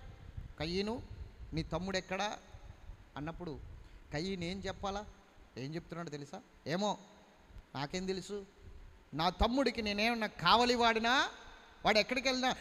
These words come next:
నాకు చెప్పి వెళ్తాడా? నా తమ్ముడికి నేనేమన్నా కావలి వాడినా?" ఎంత పొగరగా మాట్లాడుతున్నాడు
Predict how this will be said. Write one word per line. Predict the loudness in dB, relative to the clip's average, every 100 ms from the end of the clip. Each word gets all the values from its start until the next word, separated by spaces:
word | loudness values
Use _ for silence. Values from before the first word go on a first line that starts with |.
| 4
నాకు | 4 4 -2
చెప్పి | 0
వెళ్తాడా? | 0 2 2 2 2 0 -8 -14 -14 -14 -14 -16 -20 -20 -18 -16 -14 -14 -14 -14 -14 -16 -20 -16 -12 -12 -12 -16 -14 -16 -18 -18 -18 -16 -18 -14 -2
నా | 0
తమ్ముడికి | 2 2 2 2
నేనేమన్నా | 2 4 4 0
కావలి | 2 2 4 4
వాడినా?" | 2 4 2 0 -10 -16 -18 -16 -16 -18 -20 -20 -20 -20 -10
ఎంత | -10 -6
పొగరగా | -8 -4 -4 -2 -2
మాట్లాడుతున్నాడు | -2 -2 -4 -6 -6 -6